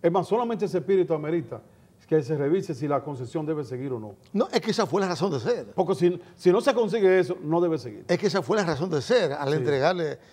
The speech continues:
Speaker 2: eh, esos aeropuertos al sector
Speaker 1: Ahora,
Speaker 2: privado.
Speaker 1: entonces, nosotros estudiando en el Senado, eh, dominicano, lo que era la ley de seguridad, eh,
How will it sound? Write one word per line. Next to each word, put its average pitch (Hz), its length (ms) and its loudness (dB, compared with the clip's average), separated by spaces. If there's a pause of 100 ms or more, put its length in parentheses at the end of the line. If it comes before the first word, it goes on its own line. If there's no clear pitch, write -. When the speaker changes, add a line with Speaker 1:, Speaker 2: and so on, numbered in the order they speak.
Speaker 2:
eh, - 200 -8
esos 156 220 -2
aeropuertos 143 580 -2
al 110 60 -8
sector 120 260 -6
Speaker 1:
Ahora, 165 220 6
Speaker 2:
privado. 143 160 -10
Speaker 1:
entonces, 185 360 -2 (480)
nosotros 196 800 0
estudiando 156 460 -2
en 147 80 -6
el 127 60 -6
Senado, 120 460 -4 (800)
eh, 120 260 -6
dominicano, 113 640 -8 (600)
lo 127 260 -4
que 120 640 -4 (200)
era 151 240 0
la 151 100 -2
ley 156 240 0
de 143 100 -4
seguridad, 131 640 -4 (180)
eh, 117 180 -8